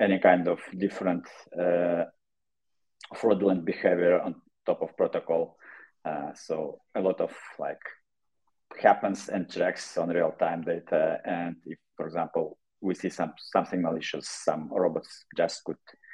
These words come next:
pause system and say, "Okay, uh, guys, you should have a look on this. Maybe something bad happens." So, uh, all of this, of course, should be checked before,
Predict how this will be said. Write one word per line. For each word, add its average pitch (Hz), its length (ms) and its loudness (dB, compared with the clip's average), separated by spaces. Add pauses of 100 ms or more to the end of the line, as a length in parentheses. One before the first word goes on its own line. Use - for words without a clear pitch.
(440)
pause 98 280 8
system 82 580 -4
and 78 240 -12
say, 78 240 -6
"Okay, 82 320 -4 (240)
uh, 71 400 -8 (200)
guys, - 420 -2 (580)
you 87 340 -4
should - 240 -8 (200)
have 95 160 8
a 92 40 4
look 85 220 -2 (240)
on 92 80 -2
this. 90 380 -8 (500)
Maybe 85 460 -4
something 82 480 -4
bad 82 200 0
happens." 78 420 -8 (240)
So, 67 400 -4 (800)
uh, 73 260 -4
all 85 160 2
of 80 80 -6
this, 82 160 -4
of - 140 -10
course, - 300 0 (100)
should 76 260 -6
be 78 200 2
checked - 420 4 (100)
before, 82 500 2